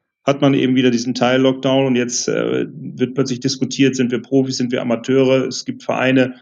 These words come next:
äh, die sich positionieren und überhaupt nicht mehr spielen wollen, am besten abbrechen möchten. Und, und dann gibt es wiederum Vereine, die ambitioniert sind und sagen, „Jawohl, wir wollen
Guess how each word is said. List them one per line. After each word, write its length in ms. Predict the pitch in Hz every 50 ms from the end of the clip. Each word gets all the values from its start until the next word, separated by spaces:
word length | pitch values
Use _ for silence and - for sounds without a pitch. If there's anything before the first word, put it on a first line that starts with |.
| - - - - _ _ _
äh, 220 | - 123 123 123 120
die 100 | 117 117
sich 220 | 127 135 - -
positionieren 640 | 131 127 120 120 120 - 131 123 123 123 131 135 131
und 60 | 123
überhaupt 360 | 117 117 120 131 143 147 -
nicht 140 | 151 139 120
mehr 100 | 135 131
spielen 380 | 139 - - 139 139 135 131 127
wollen, 200 | 127 127 127 127
am 100 | 120 120
besten 320 | 123 117 - - 135 127
abbrechen 480 | 131 135 135 139 139 135 131 - 139 131
möchten. 400 | 127 131 131 131 - - 139 131
Und, 260 | 127 120 120 120 123
und 140 | 127 123 117
dann 160 | 120 123 123
gibt 180 | 120 120 123 -
es 100 | - -
wiederum 340 | 135 123 117 113 123 120 120
Vereine, 420 | - 127 - 123 127 131 131 123
die 140 | 123 123 -
ambitioniert 520 | 131 127 123 123 - 123 123 127 131 131
sind 180 | 131 127 123 120
und 120 | 127 123
sagen, 260 | 120 123 123 123 120
„Jawohl, 320 | 120 120 117 127 131 131 123
wir 140 | 123 117 120
wollen 380 | 127 127 127 123 123 123 -